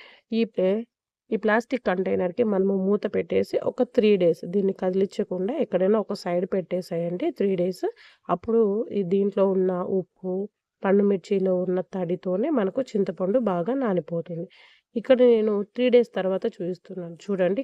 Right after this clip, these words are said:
కింద అంతా బాగా తడిగా ఫామ్ అయిపోయింది. అలాగే చింతపండు కూడా బాగా నానింటుంది. ఇప్పుడు మూత తీసుకొని ఒకసారి చూడండి. చూస్తే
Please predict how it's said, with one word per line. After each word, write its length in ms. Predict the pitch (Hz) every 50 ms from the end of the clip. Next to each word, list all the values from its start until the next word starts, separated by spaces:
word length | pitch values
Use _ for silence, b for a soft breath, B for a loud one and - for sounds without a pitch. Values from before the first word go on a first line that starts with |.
| -
కింద 260 | - - 208 190 196 202
అంతా 320 | 196 185 180 170 196 185 170
బాగా 340 | 170 170 170 175 165 180 165
తడిగా 380 | - 185 175 165 180 165 190 190
ఫామ్ 340 | 185 - 185 170 175 175 180
అయిపోయింది. 640 | 175 170 160 - 170 160 165 165 160 175 190 302 381 - B B B B B B -
అలాగే 400 | 185 180 185 185 180 185 208 247
చింతపండు 580 | 247 - 220 190 190 202 185 - 202 190 185 175
కూడా 260 | - 180 180 185 240 240
బాగా 340 | 185 175 170 170 170 175 262
నానింటుంది. 640 | 254 226 185 170 165 165 165 160 175 170 165 165 - - 202
ఇప్పుడు 300 | 196 - - 226 220 185 185 202 208 b b b b b _ -
మూత 220 | 214 233 247 254 254 233
తీసుకొని 500 | - 185 190 185 - - 175 175 220 311 403 -
ఒకసారి 400 | - 185 - - - 190 185 226 233 -
చూడండి. 500 | - - 190 170 165 160 156 151 170 - b b b b b _ -
చూస్తే 360 | - 226 220 214 - - 247